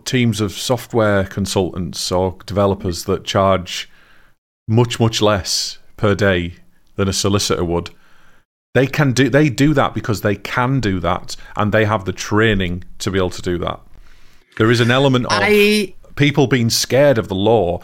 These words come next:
Speaker 1: and if you put a f-, a foot wrong, if you say the wrong thing or you write down the wrong thing to,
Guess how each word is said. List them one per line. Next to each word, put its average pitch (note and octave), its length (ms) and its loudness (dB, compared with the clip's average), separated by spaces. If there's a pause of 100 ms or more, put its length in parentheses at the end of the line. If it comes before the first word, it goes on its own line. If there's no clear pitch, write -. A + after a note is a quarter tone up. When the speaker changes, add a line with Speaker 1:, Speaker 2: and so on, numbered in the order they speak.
(140)
Speaker 1:
and G2+ 120 0
if A#2+ 140 -4
you E3 120 2
put E3+ 300 -2
a A#2+ 40 -6
f-, - 200 -10
a - 120 -6
foot - 420 -2
wrong, F#2 420 0 (440)
if B2 180 -4
you D3 100 2
say D#3+ 300 4
the A2 120 2
wrong B2 300 2
thing C3 380 0
or F2+ 100 -4
you G2+ 180 0
write A#2+ 360 0
down C3 260 2
the G2 80 2
wrong G2+ 300 0
thing G#2 400 -2
to, F#2+ 480 -2